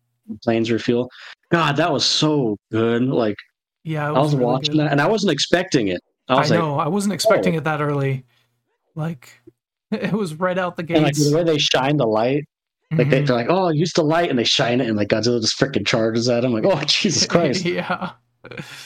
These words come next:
Speaker 1: And he was, like, a smaller Godzilla still, right? So
Speaker 2: Yeah,
Speaker 1: he's
Speaker 2: he
Speaker 1: a little
Speaker 2: was.
Speaker 1: more fast and, uh, I don't know, it was kinda scary being kinda smaller and fast.
Speaker 2: Yeah, it, that, that was, like,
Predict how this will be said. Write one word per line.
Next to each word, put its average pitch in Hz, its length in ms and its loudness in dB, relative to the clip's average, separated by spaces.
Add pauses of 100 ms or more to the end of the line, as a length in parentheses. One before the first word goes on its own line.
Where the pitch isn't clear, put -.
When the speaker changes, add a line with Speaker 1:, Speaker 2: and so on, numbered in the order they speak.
(120)
Speaker 1:
And 147 100 4
he 160 80 4
was, 151 80 2
like, 151 120 0
a 143 60 2
smaller 147 540 0
Godzilla 113 460 0
still, 107 280 0
right? 113 320 0
So - 80 2
Speaker 2:
Yeah, - 140 2
Speaker 1:
he's - 40 -2
Speaker 2:
he 139 100 0
Speaker 1:
a 117 40 4
little 117 240 2
Speaker 2:
was. 110 240 -2
Speaker 1:
more 104 80 -2
fast 110 320 -2
and, 101 240 0 (1600)
uh, 95 560 -2 (100)
I 127 140 2
don't - 20 0
know, 208 60 0
it 180 60 2
was 214 120 0
kinda - 180 0
scary 175 540 0
being 127 260 0
kinda 127 200 0
smaller 123 440 0
and 120 100 -2
fast. 117 460 0 (220)
Speaker 2:
Yeah, 147 640 -2
it, 180 200 -4
that, 196 280 -2
that 190 180 2
was, 185 300 -2
like, 156 320 -8